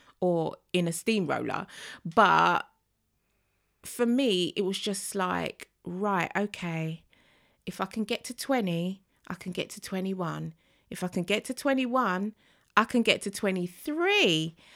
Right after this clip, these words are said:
And so I turned my music up even louder. But then because of, there was so much water,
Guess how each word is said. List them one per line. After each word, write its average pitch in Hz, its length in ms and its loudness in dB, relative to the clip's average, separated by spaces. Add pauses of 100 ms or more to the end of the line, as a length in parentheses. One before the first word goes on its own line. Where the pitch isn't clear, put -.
(760)
And 202 440 6
so 185 160 -2
I 180 40 -2
turned 262 340 2
my 254 80 6
music 240 440 2
up 196 260 -4
even 208 420 0
louder. 196 540 -2 (540)
But - 200 2
then 247 460 4
because - 420 4
of, 269 300 2 (300)
there 240 120 10
was 240 180 6
so 262 220 6
much - 300 0
water, 220 680 4